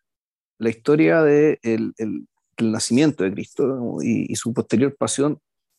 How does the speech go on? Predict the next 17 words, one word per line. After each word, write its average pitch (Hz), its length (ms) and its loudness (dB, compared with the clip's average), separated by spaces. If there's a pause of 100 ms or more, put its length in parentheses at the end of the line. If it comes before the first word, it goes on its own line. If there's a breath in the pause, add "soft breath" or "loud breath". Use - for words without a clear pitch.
(180)
son 131 360 -4
una 151 160 0
y 143 40 0
la 135 100 0
misma 131 220 -4
historia, 147 420 -4
mejor 117 260 -10
dicho, 127 260 -10
una 123 260 -4
está 127 240 -8
contenida 120 680 -6
en, 113 140 -6
en 110 160 -6
la 117 80 -2
otra, 147 240 -2
digamos. - 220 -10 (1080 loud breath)
O 175 400 0